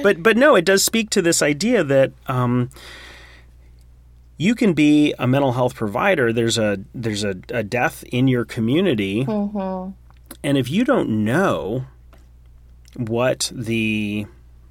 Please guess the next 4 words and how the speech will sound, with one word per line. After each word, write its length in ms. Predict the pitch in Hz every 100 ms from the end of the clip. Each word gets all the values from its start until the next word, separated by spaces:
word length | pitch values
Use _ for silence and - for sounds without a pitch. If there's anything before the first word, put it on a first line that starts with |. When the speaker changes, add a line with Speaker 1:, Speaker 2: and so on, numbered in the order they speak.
| - - - - - -
Speaker 1:
um, 420 | 117 107 101 104
the 140 | - 113
faith 400 | - 123 113 -
traditions 1120 | - 113 104 - 113 107 104 104 - -